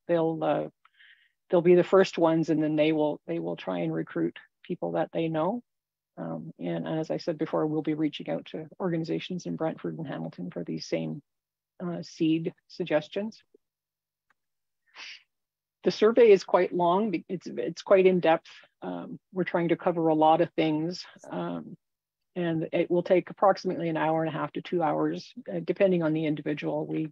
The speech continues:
tested it on a number of people at health services, and it's the, the time has ranged from, like, less than an hour to an hour and a half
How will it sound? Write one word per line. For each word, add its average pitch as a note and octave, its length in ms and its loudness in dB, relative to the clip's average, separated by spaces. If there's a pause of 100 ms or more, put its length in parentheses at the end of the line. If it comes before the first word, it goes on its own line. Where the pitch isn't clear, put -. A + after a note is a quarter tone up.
tested F3 340 -2
it D#3 180 -2
on D#3+ 340 -2 (540)
a G3+ 60 0
number E3+ 220 4
of D#3 80 0
people D#3 320 0
at D#3 160 2
health - 220 -2
services, F3 640 -2
and E3 220 -2
it's - 340 -6
the, D#3+ 240 0
the F3 220 -8
time E3 260 -2
has D#3 180 -4
ranged D#3+ 360 -2
from, D#3 220 -6
like, C#3+ 200 -6
less D#3 280 0
than D#3 140 -8
an D#3+ 120 -6
hour D3 500 -2
to D3 300 -6
an D#3+ 100 -4
hour D#3 240 -2
and E3 80 -6
a - 40 -8
half - 400 -6